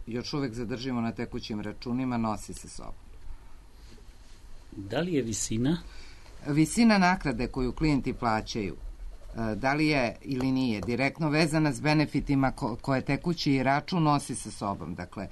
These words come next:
Speaker 1: mi imamo određene koristi od tekućeg računa, možemo da sve više, veći broj građana koristi, na primjer, dozvoljeni minus, bez obzira što je to najskuplji vid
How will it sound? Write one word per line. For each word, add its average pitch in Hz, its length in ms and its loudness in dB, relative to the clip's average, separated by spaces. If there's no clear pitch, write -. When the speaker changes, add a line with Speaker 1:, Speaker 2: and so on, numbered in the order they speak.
Speaker 1:
mi 120 140 0
imamo 135 240 4
određene 127 460 -2
koristi 120 420 -2
od 104 80 -6
tekućeg 110 460 -6
računa, 98 520 -6
možemo 104 500 -4
da 98 300 -2
sve 123 160 -4
više, 117 280 -4
veći 110 520 -4
broj 117 220 -2
građana 113 460 0
koristi, 110 460 -4
na 110 100 0
primjer, 110 300 -2
dozvoljeni 113 600 -2
minus, 131 440 4
bez 98 240 -4
obzira 135 380 -2
što - 180 -8
je 107 80 -2
to 113 180 -4
najskuplji 165 720 0
vid 151 200 2